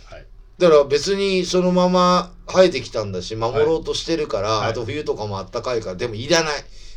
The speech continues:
Speaker 2: 蒸されるし、くせえしとか、
Speaker 1: いや、
Speaker 2: いうイメージ
Speaker 1: 確かにそうかも。
Speaker 2: なんだって。
Speaker 1: はい。
Speaker 2: む-、蒸れるし。
Speaker 1: はい。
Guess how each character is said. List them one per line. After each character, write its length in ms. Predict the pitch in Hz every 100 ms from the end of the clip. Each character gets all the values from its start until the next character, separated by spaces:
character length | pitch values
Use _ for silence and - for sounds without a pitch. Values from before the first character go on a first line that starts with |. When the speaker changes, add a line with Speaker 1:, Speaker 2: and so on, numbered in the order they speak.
| -
Speaker 2:
蒸 200 | 156 170
さ 180 | 170 185
れ 160 | 190
る 140 | 143 110
し、 260 | - 107
く 60 | 104
せ 320 | - 180 139
え 40 |
し 280 | 107 101 107
と 80 | 101
か、 280 | - 78 - - - - - - -
Speaker 1:
い 60 |
や、 60 | 135
Speaker 2:
い 80 | 160
う 40 |
イ 140 | 160 151
メ 140 | 165
ー 40 | 131
ジ 220 | 101 -
Speaker 1:
確 80 | -
か 60 |
に 40 | 131
そ 0 |
う 40 |
か 60 | 135
も。 40 |
Speaker 2:
な 0 |
ん 40 | 139
だ 100 | 101
っ 100 | -
て。 240 | 113 104
Speaker 1:
は 80 | -
い。 60 | 151
Speaker 2:
む-、 160 | 170
蒸 80 | 156
れ 140 | 151 151
る 100 | 131
し。 300 | - 104 95
Speaker 1:
は 120 |
い。 80 | 95